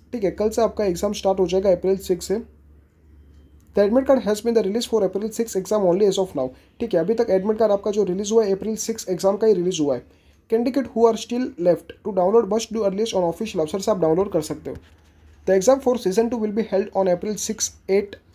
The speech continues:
ten, eleven, twelve, thirty and fifty twenty twenty-three। The admit card for April eight exam is expected to be released today or latest by tomorrow। ठीक है, आपका जो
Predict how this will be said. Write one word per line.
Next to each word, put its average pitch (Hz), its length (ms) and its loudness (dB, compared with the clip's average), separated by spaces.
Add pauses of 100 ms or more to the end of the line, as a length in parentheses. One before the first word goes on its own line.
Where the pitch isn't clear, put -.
ten, 208 200 0 (220)
eleven, 208 320 0 (180)
twelve, 208 320 -2
thirty 190 280 -2
and 190 140 -4
fifty 202 240 -6
twenty 196 240 -2
twenty-three। 175 380 -4 (420)
The 190 120 2
admit 247 220 0
card 247 140 4
for 226 140 2
April 208 240 -4
eight 202 180 -2
exam 202 240 -6
is 190 60 -6
expected 226 420 -6
to 254 60 -2
be 202 100 -2
released 190 280 -4
today 202 260 -4
or 180 120 0 (280)
latest 190 380 -2
by 202 140 -2
tomorrow। 170 280 2 (400)
ठीक 233 100 -2
है, 170 60 4
आपका 202 240 0
जो 233 120 -2